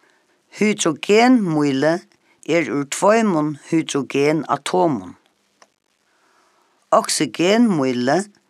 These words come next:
er úr tveimum oxygenatomum. Trýstfløskur við hydrogeni og oxygeni eru merktar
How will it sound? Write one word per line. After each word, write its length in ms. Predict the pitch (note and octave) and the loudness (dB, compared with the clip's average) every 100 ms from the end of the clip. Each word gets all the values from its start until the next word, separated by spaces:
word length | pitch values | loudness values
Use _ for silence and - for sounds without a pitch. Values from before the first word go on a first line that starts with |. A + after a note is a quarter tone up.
| _ _ _ | _ _ _
er 200 | B2+ D#3 | -4 -2
úr 100 | C3+ | -4
tveimum 540 | D#3 - G#3 A#3+ F#3 D3 | -6 0 2 2 0 -4
oxygenatomum. 1200 | - - - D#3+ D3 D3+ G2+ G#2+ - G2 F#2 G2 G2 _ _ _ _ _ _ _ _ _ _ _ _ _ - | -6 -6 -2 0 2 2 2 -4 -8 -12 -12 -12 -16 _ _ _ _ _ _ _ _ _ _ _ _ _ -4
Trýstfløskur 960 | - C4 - - C#3+ C3+ - C#3 C3 | 0 0 -2 -2 0 0 -2 -4 -4
við 200 | A#2 C3 C3 | -4 -4 -4
hydrogeni 760 | C#3+ C3 G#2+ D3 F3+ F3 D#3+ | -6 -6 -2 2 2 2 -2
og 200 | - A2+ A#2 | -4 -4 -4
oxygeni 760 | - - C#3 D3+ D#3 D#3+ E3 | -4 -6 -4 0 0 0 -2
eru 260 | A2 B2+ B2+ | -4 -4 0
merktar 560 | B2+ C3 - B2+ C3 | 0 0 0 0 -2